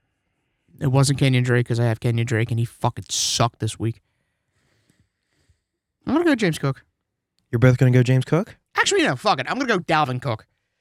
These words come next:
Speaker 2: So you're gonna go
Speaker 1: Yeah,
Speaker 2: split
Speaker 1: uh, uh,
Speaker 2: brothers.
Speaker 1: we'll, we'll
Speaker 2: Okay.
Speaker 1: split the, we'll split the brothers.
Speaker 2: Okay, Tim's locking it in with Dalvin Cook.
Speaker 1: Yeah.
Speaker 2: Mark's locking it in with James Cook. The answer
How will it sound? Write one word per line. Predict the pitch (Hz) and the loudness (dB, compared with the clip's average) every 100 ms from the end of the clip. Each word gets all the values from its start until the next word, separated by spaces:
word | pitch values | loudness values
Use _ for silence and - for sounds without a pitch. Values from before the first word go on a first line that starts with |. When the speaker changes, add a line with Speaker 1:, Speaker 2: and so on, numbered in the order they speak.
| _ _ _ _ _ _ _ | _ _ _ _ _ _ _
Speaker 2:
So | - | -2
you're | 107 107 | 0 2
gonna | 107 | 4
go | 110 107 | 4 4
Speaker 1:
Yeah, | 107 175 | 4 6
Speaker 2:
split | 175 131 | 8 8
Speaker 1:
uh, | |
uh, | |
Speaker 2:
brothers. | 131 117 107 | 8 8 6
Speaker 1:
we'll, | 110 214 | 4 4
we'll | - | 2
Speaker 2:
Okay. | 131 | 4
Speaker 1:
split | 202 | 2
the, | 160 185 | 2 0
we'll | 196 | 0
split | 180 180 | 0 0
the | 143 | 0
brothers. | 120 117 117 123 - | 0 0 0 -4 -4
Speaker 2:
Okay, | 110 113 98 - | -2 0 -2 0
Tim's | 143 135 123 | 4 4 6
locking | 127 123 123 | 4 4 2
it | 113 | 0
in | 117 | 2
with | 110 | 0
Dalvin | 104 110 107 104 | -2 -2 -2 -6
Cook. | - 120 | -4 -4
Speaker 1:
Yeah. | - - - _ _ _ _ _ 107 | -4 -12 -18 _ _ _ _ _ 0
Speaker 2:
Mark's | 110 104 | 2 2
locking | 110 104 107 | -2 -2 -4
it | 104 | -4
in | |
with | 104 101 | -6 -6
James | 101 113 | -6 -8
Cook. | - - _ _ _ _ _ _ _ _ _ _ _ _ _ _ | -10 -20 _ _ _ _ _ _ _ _ _ _ _ _ _ _
The | 113 120 | 2 4
answer | 135 - 101 95 | 4 2 -4 -6